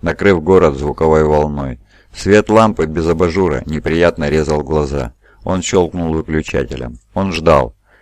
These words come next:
Предчувствие внутри твердело: "За тобой придут". Слишком нервно всё складывалось, слишком многое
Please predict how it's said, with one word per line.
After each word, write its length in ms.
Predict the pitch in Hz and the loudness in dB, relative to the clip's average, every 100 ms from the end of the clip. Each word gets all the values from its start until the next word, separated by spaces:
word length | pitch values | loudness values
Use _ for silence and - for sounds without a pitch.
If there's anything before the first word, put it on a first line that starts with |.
| _ - | _ -4
Предчувствие 640 | 92 90 - 110 - 80 | -2 -2 -2 -2 0 0
внутри 380 | 76 80 87 82 | 0 -2 -2 -2
твердело: 680 | 80 78 73 78 69 64 60 | 0 -2 -2 -2 -2 -4 -10
"За 220 | - 78 82 | -6 -4 -2
тобой 280 | 82 90 | 0 0
придут". 480 | 82 85 76 71 - _ _ _ _ | 0 -4 -6 -8 -10 _ _ _ _
Слишком 500 | - 104 101 - 98 | -6 -2 0 0 0
нервно 340 | 101 98 90 85 | 2 2 0 -4
всё 200 | - 85 | -4 -4
складывалось, 840 | - 90 80 69 67 64 62 - - | -2 0 2 0 -2 -4 -8 -14 -16
слишком 460 | - 98 90 92 92 | -2 0 0 0 0
многое 580 | 92 95 85 71 64 | 0 0 2 0 -2